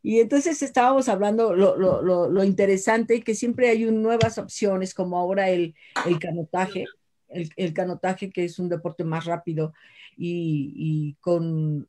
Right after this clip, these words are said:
aunque parecieran, este, igual y que te subes de la misma forma al, al kayak como te subes a la embarcación de remo, pues no, ¿eh? Tiene, tiene sus dificultades. De hecho, es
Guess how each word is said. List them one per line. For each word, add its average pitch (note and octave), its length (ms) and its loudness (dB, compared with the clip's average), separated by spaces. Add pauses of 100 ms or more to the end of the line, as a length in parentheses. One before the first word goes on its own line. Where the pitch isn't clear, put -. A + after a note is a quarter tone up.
(120)
aunque F3+ 280 0
parecieran, G3 1200 0
este, D#3+ 600 -6
igual G#3 680 0
y F3 120 -6
que F3+ 120 -2
te E3+ 200 -6
subes F#3+ 800 -2 (340)
de F#3 160 2
la F3+ 200 4
misma F#3+ 420 -2
forma F#3+ 640 -2 (160)
al, E3 460 -4
al E3+ 180 -4
kayak G3+ 440 0
como F3 300 -4
te F3+ 140 -4
subes G3 340 -4
a F3 60 -2
la F3 80 0
embarcación E3 560 -4
de F#3 100 0
remo, F3+ 380 -4 (260)
pues F3 140 -2
no, B3 320 0
¿eh? B3 340 -2
Tiene, A3+ 500 -2
tiene A#3+ 240 -4
sus A#3+ 200 -6
dificultades. F#3 800 -4
De F#3+ 80 0
hecho, G#3+ 280 -6
es G3+ 220 -4